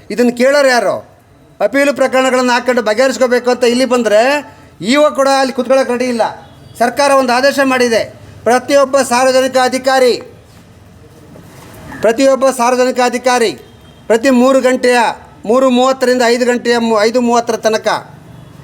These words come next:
ಸರ್ಕಾರಿ ಕಚೇರಿಯಲ್ಲಿ ಕೂತು ಜನರ ಸಮಸ್ಯೆಯನ್ನು ಬಗೆಹರಿಸಿ, ಅವರ ಆ-, ನಂತರ ನಿಮ್ಮ, ನೀವು ಆಡಳಿತವನ್ನು ಮಾಡಿ,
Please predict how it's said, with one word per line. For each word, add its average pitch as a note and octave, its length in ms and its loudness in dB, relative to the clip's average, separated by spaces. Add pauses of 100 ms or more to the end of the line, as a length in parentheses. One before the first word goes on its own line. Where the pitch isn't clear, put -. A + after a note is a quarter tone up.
(500)
ಸರ್ಕಾರಿ C4 420 0
ಕಚೇರಿಯಲ್ಲಿ C4 460 2
ಕೂತು C4 360 0 (520)
ಜನರ C4+ 280 0
ಸಮಸ್ಯೆಯನ್ನು C4 540 0
ಬಗೆಹರಿಸಿ, A#3+ 720 -2 (280)
ಅವರ A#3+ 280 2
ಆ-, A#3 280 0 (400)
ನಂತರ C4+ 320 0
ನಿಮ್ಮ, C4 220 0 (200)
ನೀವು B3 240 2
ಆಡಳಿತವನ್ನು B3 460 0
ಮಾಡಿ, A3+ 380 0